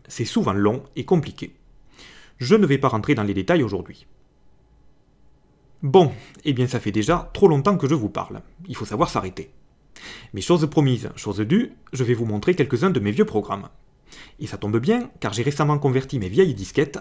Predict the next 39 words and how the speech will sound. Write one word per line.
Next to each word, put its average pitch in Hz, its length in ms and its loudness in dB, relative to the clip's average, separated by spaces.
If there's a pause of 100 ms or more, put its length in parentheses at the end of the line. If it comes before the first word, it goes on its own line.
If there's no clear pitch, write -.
en 104 100 -8
fichiers 113 300 0
M 120 80 0
S 101 160 -8
A. - 160 -14 (720)
Comme 87 200 -8
ça, - 360 -2
j'ai 147 220 0
des 135 120 0
sauvegardes. 104 520 -2 (540)
Et 127 100 -4
en 90 120 -8
plus, 147 440 -4
je 127 100 0
peux 127 120 -2
les 104 140 -2
utiliser 98 560 -4
avec 104 220 -8
les 104 120 0
émulateurs. 196 520 0 (1500)
L'un 110 140 -4
des 110 100 -2
plus 147 140 -4
vieux 147 140 2
programmes 143 340 4
dont 104 160 0
je 101 60 -4
me 101 80 -2
souvienne, 202 540 -2
c'est - 160 -6
celui-ci. - 520 -4 (1700)
Un 202 100 4
traceur 143 320 0
de 107 80 -6
courbes. - 320 -10 (640)
Bon, 107 220 -4 (120)
c'est 107 200 -8
super 131 280 -2
classique. - 400 -8